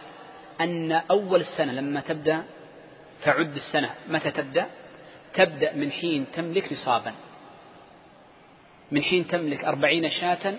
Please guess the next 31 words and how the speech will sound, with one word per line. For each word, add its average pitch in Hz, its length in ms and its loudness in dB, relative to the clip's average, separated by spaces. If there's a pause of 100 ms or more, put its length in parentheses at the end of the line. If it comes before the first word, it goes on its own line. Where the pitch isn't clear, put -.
اليوم 170 320 0
الذي 151 220 2
ملكت 165 320 0
فيه 160 300 -2
أربعين 147 360 0
شاة، 135 280 0 (920)
اليوم 151 340 4
الأول 147 400 4
من 139 100 0
شهر 143 320 2
رجب، 113 280 2
إذن 139 240 2 (180)
اليوم 156 360 4 (1000)
على 135 200 4
دور 151 240 0
الحول 131 480 0
من 131 60 -2
السنة 151 340 -2
القادمة 156 500 4
تجب 151 300 0
عليك 117 260 2
الزكاة. - 380 -12 (1200)
اليوم 170 300 6
الذي 156 280 4
ملكت 156 340 0
فيه 143 420 -2
عشرين 160 420 0
در-، 160 300 2
دينارا 147 480 4
من 147 240 2
الذهب 143 400 2